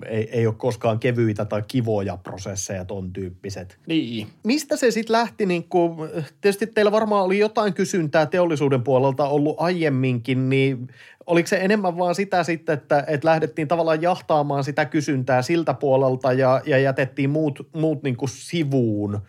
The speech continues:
Speaker 1: Vai, vai tuliko sieltä jotain täysin uusia niinku avauksia, että hei, tämmöstäkin voitais myydä tai tonne voitais koittaa?
Speaker 2: No joo, sinällään yksi uusi juttu, mikä meille tuli, niin mitä ei olla aikaisemmin hirveästi päästy tekemään, niin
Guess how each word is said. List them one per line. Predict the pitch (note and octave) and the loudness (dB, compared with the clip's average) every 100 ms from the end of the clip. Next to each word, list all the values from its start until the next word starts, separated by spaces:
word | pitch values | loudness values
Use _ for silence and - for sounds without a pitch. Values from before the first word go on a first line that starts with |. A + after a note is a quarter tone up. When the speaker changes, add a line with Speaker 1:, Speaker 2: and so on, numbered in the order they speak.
| - - _ C3 | -16 -20 _ 4
Speaker 1:
Vai, | C3 C3+ C3+ C#3+ | 6 6 4 4
vai | C#3+ | 4
tuliko | C#3 F#3 F#3 | 4 2 2
sieltä | - E3 F3 | 0 -2 0
jotain | F3+ F#3+ F3 | -2 0 0
täysin | E3 A3 F#3+ D3 C3+ | 0 0 0 -2 -2
uusia | D#3+ D3 C3+ A#2 A#2+ A2 G#2+ _ _ - | 0 0 0 0 2 2 -2 _ _ -6
niinku | D3+ A#2 D3+ D3+ | -2 0 0 2
avauksia, | C#3 C#3 B2 A#2 B2+ A#2 | 2 4 2 0 0 0
että | A#2 C#3 | 0 0
hei, | D#3 | 0
tämmöstäkin | F#3+ F#3+ D3+ B2+ B2 C3 | 2 0 0 -2 -4 -2
voitais | A#2 A2+ A#2 B2 | 0 0 0 -2
myydä | A#2+ A#2+ | 0 0
tai | A#2 C#3 A2+ | 0 -2 0
tonne | D#3 D3+ B2+ | 0 0 0
voitais | A#2 G#2+ A2+ | 0 -2 -4
koittaa? | - A2 G2 _ - D#2+ - _ _ _ _ - | -2 -2 -2 _ -14 -14 -16 _ _ _ _ -4
Speaker 2:
No | E3 | 0
joo, | G3 G#3+ E3+ E3 | 4 4 4 0
sinällään | E3 G3 A3+ G3 F3 F3+ | -4 -2 0 2 2 2
yksi | F#3 F#3+ | -2 -4
uusi | G3 F#3 | -4 -2
juttu, | F#3+ - D3+ | -4 -2 -4
mikä | C#3+ D3+ | 2 2
meille | D#3 D#3 | 2 -2
tuli, | E3+ E3 D#3+ | -2 0 2
niin | D3 C#3 C3+ - _ _ - | 0 -2 -4 -10 _ _ -12
mitä | C3 D3+ | 0 2
ei | C#3+ | 4
olla | C#3+ C#3 | 2 0
aikaisemmin | D#3+ D#3 D3+ C3+ | 0 -2 -4 -4
hirveästi | C3+ D3 C3+ B2+ - - | -4 -2 -4 -6 -6 -6
päästy | C3 C3+ | -4 -6
tekemään, | - D#3 D#3 C3+ A#2+ A2+ | -6 -2 -2 0 -2 -2
niin | A#2 G#2 | -6 -8